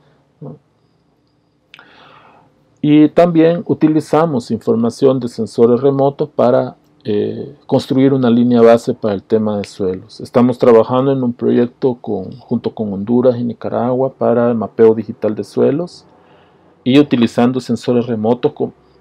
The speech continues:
y la información que generamos del lidar, también hemos construido diferentes mapas de variables de suelo, ¿no? Toda esta información, obviamente, nos sirve para la elaboración de informes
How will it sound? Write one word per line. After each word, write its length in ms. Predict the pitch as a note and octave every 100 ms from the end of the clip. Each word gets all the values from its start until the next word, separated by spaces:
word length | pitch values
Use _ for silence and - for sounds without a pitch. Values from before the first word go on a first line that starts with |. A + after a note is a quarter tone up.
| -
y 140 | B2+
la 120 | C#3+ C#3
información 560 | C3+ C#3+ B2+ - C3+
que 140 | A#2+ F2+
generamos 540 | A2+ A#2 B2+ C#3 A2+
del 120 | B2
lidar, 320 | C#3 C#3 C3
también 380 | C#3+ A#2+ A2 A#2
hemos 280 | B2 A#2 A2+
construido 580 | A#2+ A2+ - A2+ A#2 A#2 - -
diferentes 580 | - A#2+ B2+ A2+ A#2+ B2+
mapas 380 | A#2 A#2 A#2+ B2
de 300 | A#2 A#2+ A#2+ - _ _ _
variables 880 | A#2+ A2 A2 A2+ A2+ A#2 A2+ - - - - _ _ -
de 80 | G#2+
suelo, 380 | - G2+ F2+ - -
¿no? 80 | A2 - - - _ _ _ _ _ _ _ _ _
Toda 160 | F#3 G3
esta 160 | -
información, 640 | G3 F#3 C#3 B2 - C#3 E3+
obviamente, 760 | D3+ C3 B2+ C#3 D#3 G3 G3 G3 - _ _
nos 160 | A#2+ -
sirve 400 | C3+ C3 B2+ B2+
para 560 | - A2+ G#2 G2+ G#2+ -
la 80 | A#2
elaboración 680 | A2 G#2+ G#2+ G#2 - B2 A#2
de 140 | A2
informes 840 | G#2+ G2+ A#2+ A#2+ C#3 D#3+ E3+ -